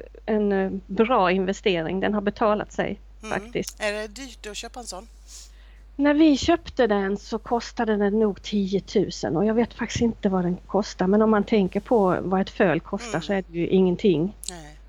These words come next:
Speaker 1: Och vi har inte missat en fölning sen, sen, eh, vi köpte den här jorden.
Speaker 2: Nej, precis.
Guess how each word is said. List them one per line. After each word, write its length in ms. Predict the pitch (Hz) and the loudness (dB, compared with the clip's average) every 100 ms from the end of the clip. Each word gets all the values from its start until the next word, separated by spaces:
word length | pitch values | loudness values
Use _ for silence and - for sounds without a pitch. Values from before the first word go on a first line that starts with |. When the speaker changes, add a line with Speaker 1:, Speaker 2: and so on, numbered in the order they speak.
| - - - - | -20 -20 -20 -4
Speaker 1:
Och 80 | 214 | 2
vi 60 | 226 | 4
har 100 | 214 | 4
inte 200 | 226 226 | 4 4
missat 360 | 233 233 202 - | 2 4 0 0
en 280 | 233 196 190 | 0 2 0
fölning 560 | 226 208 214 180 165 | 2 4 2 0 -4
sen, 340 | - 170 160 - - | -4 -4 -4 -8 -8
sen, 380 | 208 185 170 110 | -6 -4 -4 -6
eh, 140 | 65 - - | -8 -12 -20
vi 220 | - 185 | -6 -4
köpte 340 | 190 190 - 175 | -2 -4 -2 -4
den 100 | 175 | -2
här 80 | 175 | -2
jorden. 400 | 160 - 95 233 - - | -2 -2 -4 -6 -12 -20
Speaker 2:
Nej, 260 | 170 165 156 - - | -20 -20 -20 -20 -20
precis. 540 | 147 - - - - | -18 -18 -18 -20 -20